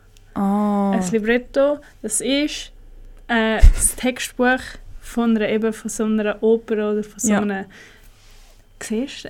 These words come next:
Speaker 1: Ah.
Speaker 2: irgendetwas ist von der
Speaker 1: Ist
Speaker 2: Sekte
Speaker 1: noch
Speaker 2: doch
Speaker 1: hängen
Speaker 2: noch hängen
Speaker 1: geblieben?
Speaker 2: geblieben. Der Drill und all die
Speaker 1: Cool.
Speaker 2: Schläge mit dem, mit dem Maßstab und der Schlüssel, die auf uns geflogen sind, hat doch etwas gebracht.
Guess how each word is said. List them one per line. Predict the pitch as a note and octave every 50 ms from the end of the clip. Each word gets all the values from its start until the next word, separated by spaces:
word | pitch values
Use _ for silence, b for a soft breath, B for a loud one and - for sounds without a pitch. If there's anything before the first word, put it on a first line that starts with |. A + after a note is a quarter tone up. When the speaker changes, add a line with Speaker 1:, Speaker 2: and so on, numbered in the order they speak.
| - -
Speaker 1:
Ah. | F#3 F#3+
Speaker 2:
irgendetwas | G3 C4+ D4+ E4 C4 C#4 C#4+ B3+ A#3+ C4+ B3+ C4 C4+ C4 C4+
ist | C4 - -
von | C4 B3+
der | A#3+ A#3+
Speaker 1:
Ist | - -
Speaker 2:
Sekte | A#3+ B3 - B3
Speaker 1:
noch | A#3+ A3
Speaker 2:
doch | A3+ A3+ C4
Speaker 1:
hängen | D#4+ E4+
Speaker 2:
noch | A3+ G3+ G#3
hängen | G#3+ A3 A3+
Speaker 1:
geblieben? | A3+ - - F3+ G3+ G3+ G3+
Speaker 2:
geblieben. | G#3 G3+ G3+ G#3 G3+ B B B B B -
Der | A#3 A#3
Drill | A#3 - G#3 A3+ A#3 A3+ A#3 A3 A3+ B B B B B B -
und | A#3 A3+ A3
all | A3 A#3+ B3+ C#4
die | F4 G4 A3 -
Speaker 1:
Cool. | A#3
Speaker 2:
Schläge | G#3 G#3 A3 G#3+ G#3+ A3 A3+ A3 A3+
mit | A3 A3 A3 -
dem, | A3 G#3+ G#3+ G#3 A#3+ -
mit | A#3+ A3 A3 G#3+ -
dem | A3 G#3+
Maßstab | G#3 G3+ G#3+ A3 A3 - - - A3 G#3+ G#3+
und | G#3+ G#3 G#3+ -
der | A3 G#3
Schlüssel, | - - A3+ A3+ - - - A#3+
die | G#3+
auf | A3 A3 A3 - G#3
uns | - A3 - -
geflogen | - - G#3+ G#3 G#3+ G3+
sind, | - - G#3+ G#3 G#3 G#3+
hat | G3 - -
doch | - - -
etwas | - - - - - -
gebracht. | - - G#3+ A3